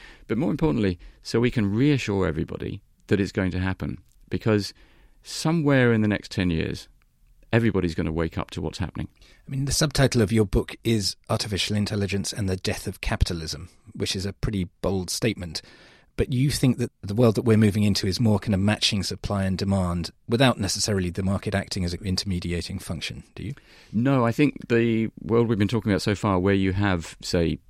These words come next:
Speaker 1: three quarters of humans not employed, but living a very good standard of living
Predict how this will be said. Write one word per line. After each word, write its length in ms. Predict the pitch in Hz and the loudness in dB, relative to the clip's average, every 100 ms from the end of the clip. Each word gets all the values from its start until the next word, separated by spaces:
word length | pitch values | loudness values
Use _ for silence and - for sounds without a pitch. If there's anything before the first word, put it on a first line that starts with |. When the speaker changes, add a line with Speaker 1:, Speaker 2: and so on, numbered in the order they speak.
| - | -8
Speaker 1:
three 200 | - 87 | -2 0
quarters 440 | 87 82 80 80 - - | 0 -2 -4 -6 -10 -6
of 280 | 78 76 - | -6 -6 -12
humans 440 | - 95 85 78 - - - - - - | -4 0 2 0 -6 -18 -20 -20 -20 -2
not 320 | 90 98 95 | 2 2 2
employed, 720 | 87 82 123 104 82 73 - - | -2 0 2 4 4 0 -6 -6
but 160 | 87 - | -4 0
living 280 | 95 90 85 | 0 2 2
a 40 | |
very 220 | 101 101 | 4 2
good 180 | 87 92 | 2 -2
standard 340 | - 92 85 | 0 0 0
of 120 | 85 92 | -2 0
living 340 | 92 87 | 0 0